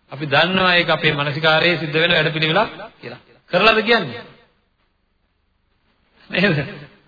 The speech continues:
ඔව් නේද? කරන්න කලින් කියන්න පුළුවන් මේක වෙනවා කියලා.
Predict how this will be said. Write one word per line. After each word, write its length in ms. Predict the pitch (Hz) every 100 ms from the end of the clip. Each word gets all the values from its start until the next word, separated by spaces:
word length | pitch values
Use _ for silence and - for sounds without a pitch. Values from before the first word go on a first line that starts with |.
| 156
ඔව් 260 | 143 127 123
නේද? 260 | 160 165 131 - 151 -
කරන්න 320 | 139 165 170
කලින් 300 | 151 170 180
කියන්න 260 | 175 190 254 - 220 - _ _ _ _
පුළුවන් 260 | 151 160 160
මේක 160 | 156 151
වෙනවා 280 | 143 131
කියලා. 240 | 120 113